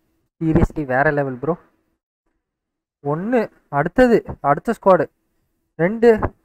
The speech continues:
மூணு. நாலு. ப்ரோ, யார் ப்ரோ இவரு? சரியா ஆடுறாரு, கைஸ்.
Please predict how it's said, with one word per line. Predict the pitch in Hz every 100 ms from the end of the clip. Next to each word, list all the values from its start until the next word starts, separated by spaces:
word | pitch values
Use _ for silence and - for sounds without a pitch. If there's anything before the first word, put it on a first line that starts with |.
| _ _ _ _ _ _ _ _ _ _
மூணு. | 170 233 277 294 330 - _ - _ _ _ _ _ _ _ _ _ _ _ _ _ _ _ _ _ _ _ _ _
நாலு. | 175 196 233 294 220 - 147
ப்ரோ, | 151 233 202 135
யார் | 139 190 269
ப்ரோ | 240 233
இவரு? | 151 139 196 175 123 _ _ _ _ _ -
சரியா | 180 233 208
ஆடுறாரு, | 175 143 135 131
கைஸ். | 165 -